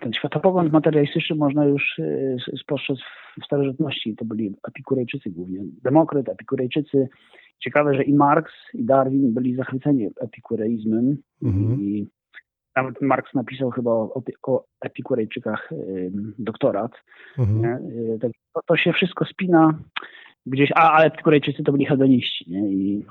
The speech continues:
Speaker 1: to,
Speaker 2: Mhm.
Speaker 1: to byli i taką wizję świata, że nikt mi nie, nie będzie mi mówił, co ja mam robić, nie? Co mam myśleć,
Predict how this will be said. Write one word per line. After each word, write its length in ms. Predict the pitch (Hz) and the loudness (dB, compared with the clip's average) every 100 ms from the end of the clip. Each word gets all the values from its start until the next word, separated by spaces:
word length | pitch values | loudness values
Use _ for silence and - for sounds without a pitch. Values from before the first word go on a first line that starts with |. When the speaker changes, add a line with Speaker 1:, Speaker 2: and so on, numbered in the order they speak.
| - | 0
Speaker 1:
to, 60 | 120 | 4
Speaker 2:
Mhm. 180 | 110 113 | 4 2
Speaker 1:
to 60 | |
byli 440 | 107 107 107 101 101 104 - _ _ - | -2 -4 -6 -8 -14 -14 -14 _ _ -14
i 60 | 135 127 | -10 -6
taką 180 | 143 131 | -4 -4
wizję 200 | 131 127 | -2 0
świata, 320 | 131 127 131 | 0 2 2
że 140 | 120 | 2
nikt 180 | 139 139 | 0 2
mi 180 | 123 120 | 2 2
nie, 100 | 127 | 2
nie 260 | 110 123 | 2 2
będzie 180 | 127 131 | 2 2
mi 80 | 120 | 2
mówił, 160 | 123 123 | 0 -2
co 100 | 127 | -4
ja 80 | |
mam 140 | 131 135 | -2 -2
robić, 340 | 127 85 80 95 | -2 -4 -16 -20
nie? 100 | 104 | -16
Co 160 | 113 | -8
mam 120 | 104 107 | -4 -4
myśleć, 400 | 101 104 - | -4 -8 -12